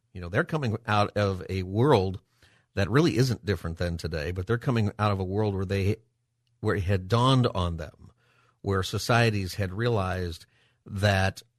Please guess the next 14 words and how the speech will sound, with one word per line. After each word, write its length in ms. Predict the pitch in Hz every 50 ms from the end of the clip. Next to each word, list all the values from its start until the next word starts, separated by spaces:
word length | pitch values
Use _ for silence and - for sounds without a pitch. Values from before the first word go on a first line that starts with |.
| _ _ _ _ _ _ _ _ _ -
uh, 340 | 104 104 101 101 101 98 98 98 - - - - 110
God, 540 | 107 - 104 92 95 98 101 110 110 113 - - -
for 140 | - 117 104
example, 420 | 98 95 107 101 95 - 113 110
should 200 | 104 - 113 98
be 160 | 95 101 104
outside 340 | 101 98 95 - - 95 95
of 140 | 92 82 87
government, 460 | - 107 95 87 76 - - - - - - -
that 340 | - 90 85 - - - 95
government 480 | 101 113 107 101 104 101 98 101 85 - -
serves 380 | - - 123 113 104 90 90
God, 460 | 95 92 95 85 80 82 - - - - _ _ _ -
ultimately. 580 | 92 92 92 - - - - 60 - - -